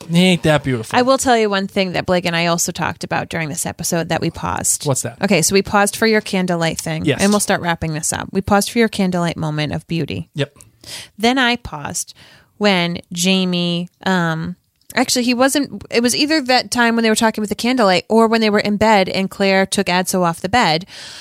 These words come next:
Speaker 2: when, like, a real cat mom would just move the cat to her feet.
Speaker 1: Mm-hmm.
Speaker 2: Um, that's right. Uh-oh.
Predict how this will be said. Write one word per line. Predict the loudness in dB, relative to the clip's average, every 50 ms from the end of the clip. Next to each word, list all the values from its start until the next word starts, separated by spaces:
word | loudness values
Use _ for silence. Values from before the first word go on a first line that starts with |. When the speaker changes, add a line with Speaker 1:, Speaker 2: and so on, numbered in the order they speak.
| -20 -20 -14
Speaker 2:
when, | -12 -6 0 2 2 2 2 2
like, | 0 0 0 -2 0 -2
a | -2
real | 0 2 2 2 2
cat | 0 -2 -6 -6 -6 -6 -4
mom | -4 -4 -2 -2 0
would | -2 -2
just | -2 -2 -6 -4 -2
move | -2 -2 -2 -2 -4
the | -10
cat | -10 -6 -6 -6 -6
to | -4 -8 -8
her | -8 -8 -16
feet. | -8 -6 -6 -6 -6 -8 -10 -12 -10
Speaker 1:
Mm-hmm. | -6 -4 0 2
Speaker 2:
Um, | 2 4 4 2 0 -2 -6 -10 -12 _ _ _ _ _ _ _ _ -20 -20 _ _ _ -6
that's | -4 -4 -4 -4 -6
right. | -8 -10 -10 _ _ _ _ _ _ _ _ _ _ _ _ _ _ _ _ _ _ _ -2
Uh-oh. | 0 0 0 -2 -6 -6 -8 -10